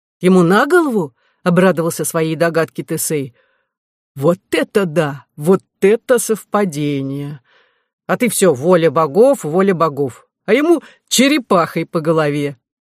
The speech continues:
Тесей прервал смех, видно, в голове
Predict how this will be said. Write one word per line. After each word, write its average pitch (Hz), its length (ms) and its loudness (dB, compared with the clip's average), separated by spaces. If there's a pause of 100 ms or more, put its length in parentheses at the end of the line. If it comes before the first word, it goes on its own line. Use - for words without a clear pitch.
(560)
Тесей 156 400 0
прервал 147 580 -2
смех, 160 520 -4 (140)
видно, 160 440 -4 (100)
в 143 160 -12
голове 147 540 -2